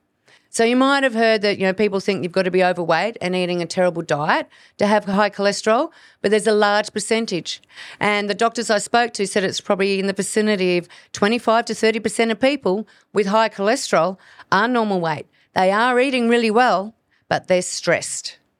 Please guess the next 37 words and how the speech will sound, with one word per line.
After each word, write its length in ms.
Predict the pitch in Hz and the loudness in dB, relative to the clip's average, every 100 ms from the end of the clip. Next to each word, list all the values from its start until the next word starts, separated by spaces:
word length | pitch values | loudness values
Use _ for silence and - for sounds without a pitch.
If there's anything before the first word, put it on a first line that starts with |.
| _ _ _ _ _ _ _ _ _ _ | _ _ _ _ _ _ _ _ _ _
So 580 | - - 202 185 170 160 | -10 0 2 4 2 0
very 320 | 202 196 190 180 | 0 2 2 0
interesting. 480 | 185 190 - 180 | -2 -2 -2 0
If 120 | 175 175 | 0 0
you 120 | 180 | 0
do 180 | 208 202 | 2 2
have 160 | 185 | 2
high 160 | 160 175 | 0 0
cholesterol, 560 | 175 175 170 185 170 - - - | 0 -2 0 0 0 -2 -8 -4
obviously, 600 | 165 190 - 196 208 226 | -2 -2 0 2 2 0
you 200 | - 60 - | -6 -14 -8
know, 240 | 151 175 | -4 -2
go 200 | 175 147 | 0 0
and 100 | 190 | 0
consult 400 | 202 226 214 240 | -4 -2 0 2
a 60 | 262 | 2
health 200 | 262 285 | 2 2
practitioner, 640 | 226 - 185 180 190 220 - - - | 0 -2 -4 -2 0 -2 -4 -14 -2
but 100 | 196 | 0
it 60 | |
might 340 | 185 196 214 - | 2 2 2 0
be 100 | 202 | -2
an, 160 | 185 - | -2 -4
um, 260 | - 175 170 | -2 -2 -2
an 100 | 175 | 0
avenue 360 | 190 196 202 185 | 0 0 -2 -4
for 180 | - 185 | -4 -2
you 180 | 185 | 0
to 140 | 202 269 | 0 0
explore 580 | - - 190 185 226 311 - - - | -4 -4 0 2 2 -2 -8 -20 -4
when 160 | 196 | -2
it 80 | 190 | -2
comes 320 | - 185 185 - | -2 -2 -2 -2
to 60 | |
lowering 340 | 180 170 170 165 | 0 2 0 -2
your 80 | 165 | -4
cholesterol. 600 | - 170 180 - 160 | -4 -4 -2 -2 -2